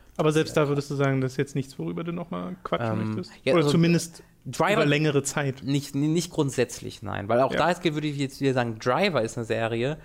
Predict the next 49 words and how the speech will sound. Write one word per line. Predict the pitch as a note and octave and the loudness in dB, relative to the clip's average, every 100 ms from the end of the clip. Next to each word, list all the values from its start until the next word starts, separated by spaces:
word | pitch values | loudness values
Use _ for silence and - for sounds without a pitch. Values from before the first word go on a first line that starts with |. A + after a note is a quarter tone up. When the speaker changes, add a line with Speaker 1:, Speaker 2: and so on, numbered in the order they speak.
| - - - | -20 -20 -8
Speaker 2:
die | B2 A#2+ A#2+ | -2 0 0
ich | A#2 A#2 | -2 -2
wahnsinnig | B2 B2+ B2 | -2 -2 -4
interessant | B2+ - C3 E3+ | -6 -4 -4 -4
finde, | - E3 E3 D3+ | -4 -4 -2 -2
weil | B2 A#2+ | 0 0
die | A#2+ | -2
es | A#2 | -6
heute | B2 - | -8 -4
nicht | |
Speaker 1:
Ja. | - | -4
Speaker 2:
mehr | B2 | -2
so | A#2+ | -2
wirklich | C3+ G3 - - | 0 -2 -2 -4
gibt. | F#3 F3+ | -2 -2
Und | A#2+ | -4
es | A#2 - | -8 -2
gab | C#3+ - | -2 -2
dann | B2+ | 0
Driver | B2+ B2 | 0 0
San | - B2+ | -4 -8
Francisco | - B2+ - G3 - F#3+ F#3 F#3+ - - | -8 -6 -2 -2 0 2 2 0 -16 -10
und | |
das | B2 B2+ | -8 -6
war | |
ein | C3 | -8
super | C3+ C#3+ | -2 -2
geiles | B2+ C#3 | -2 -6
Spiel, | - - G3+ | -10 -2 0
hat | D#3 D3 | 0 0
niemand | C#3 C3 | -2 -2
interessiert. | C3 C#3 - - G3+ F#3+ F#3+ - - | -6 -12 -12 -4 0 0 -2 -16 -2
Driver | C#3 C3+ C3+ | 0 2 -2
zwei | - - D3 E3 F3 D3+ | -4 -4 0 2 2 0
wird | D3 - - | -10 -12 -14
nie | C#3+ G3 | -6 0
drüber | F#3+ D#3+ | 2 2
gesprochen, | D3 - F3 F3 E3+ E3 | 0 -2 -2 -2 -4 -6
ist | D3+ - | -6 -6
für | D3+ | -6
mich | D3+ | -6
so | - D3 D3 D3 - - | -2 0 0 -2 -10 -10
das | B2+ - - - | -10 -12 -20 -10
Proto-G | - E3 F3 D#3 C#3+ C#3+ | 2 4 4 0 -2 -2
T | - | 0
A | - D#3 F#3+ | 0 0 0
fast | - F3 - | -4 -8 -6
schon. | - F3 E3+ D#3+ - - - | -2 -2 -2 -8 -18 -20 -10
Äh, | - | 0